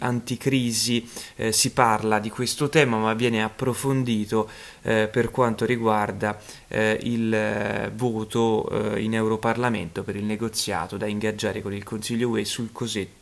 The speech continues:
cosiddetto pacchetto Omnibus tre. Gli emendamenti sono stati votati mercoledì, oltre che la revisione dell'O C M e della politica agricola comune, le misure tese al rafforzamento contrattuale degli agricoltori,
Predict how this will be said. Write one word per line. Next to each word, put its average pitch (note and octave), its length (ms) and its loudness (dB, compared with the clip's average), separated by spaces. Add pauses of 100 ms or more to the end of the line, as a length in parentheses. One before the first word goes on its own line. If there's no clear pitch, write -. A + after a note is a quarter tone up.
cosiddetto A2+ 580 -6
pacchetto - 640 -6
Omnibus A2 800 -2 (420)
tre. G#2+ 340 2 (300)
Gli B2+ 100 0
emendamenti A#2 560 4
sono A2 200 -2
stati A2+ 300 -4
votati A2+ 500 -2
mercoledì, B2 760 2
oltre A2 400 -2
che G#2 100 -6
la G#2+ 80 -2
revisione G#2+ 400 -2
dell'O A2 180 -2
C - 200 -2 (240)
M G#2+ 240 2 (500)
e A2 120 0
della G#2+ 180 2
politica A2+ 440 0
agricola A#2 320 0
comune, A2 460 0
le A2 80 -4
misure G#2+ 320 -2
tese A2 280 0
al G#2 60 -2
rafforzamento A2 680 -4
contrattuale G#2 520 -2
degli G#2 160 -2
agricoltori, A#2 800 2